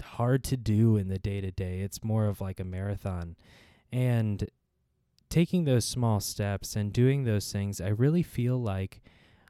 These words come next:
I've climbed a lot. It's, it's definitely like a climb or a hike up a mountain where you look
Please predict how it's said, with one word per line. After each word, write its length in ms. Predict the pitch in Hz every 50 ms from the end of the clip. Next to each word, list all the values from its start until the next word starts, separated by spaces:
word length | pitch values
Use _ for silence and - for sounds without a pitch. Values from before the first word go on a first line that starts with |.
| _ -
I've 240 | 98 104 104 - -
climbed 480 | - - 110 101 101 110 113 110 -
a 60 | 107
lot. 480 | 98 95 95 110 127 120 101 - - -
It's, 340 | 92 90 - - - - -
it's 240 | - 110 104 - -
definitely 640 | - 117 117 117 - - 131 123 120 104 110 110 110
like 280 | 104 101 98 101 - -
a 80 | 104
climb 520 | - - - - 101 95 95 98 101 104 101
or 80 | 98
a 40 | 92
hike 340 | 87 - - 95 98 - -
up 160 | 104 - -
a 60 | 95
mountain 480 | 92 92 95 98 101 82 82 90 90 87
where 100 | 90 90
you 140 | 90 90 90
look 240 | 92 95 107 113